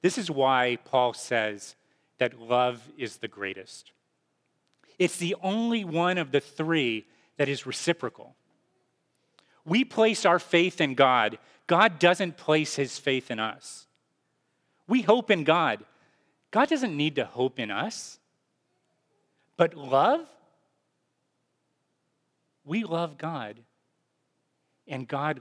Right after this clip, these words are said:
loves us in return. In fact, First John says,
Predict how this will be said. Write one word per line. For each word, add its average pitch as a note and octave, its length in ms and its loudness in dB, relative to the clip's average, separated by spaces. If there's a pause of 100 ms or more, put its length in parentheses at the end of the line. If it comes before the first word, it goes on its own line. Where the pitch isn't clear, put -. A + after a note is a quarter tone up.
(160)
loves C3 480 -6
us A#2+ 480 -8 (100)
in C#3+ 260 -8
return. A#2+ 640 -10 (2500)
In C3 100 -6
fact, D3+ 380 2 (920)
First - 320 -2
John D3 260 0
says, G#2+ 500 -4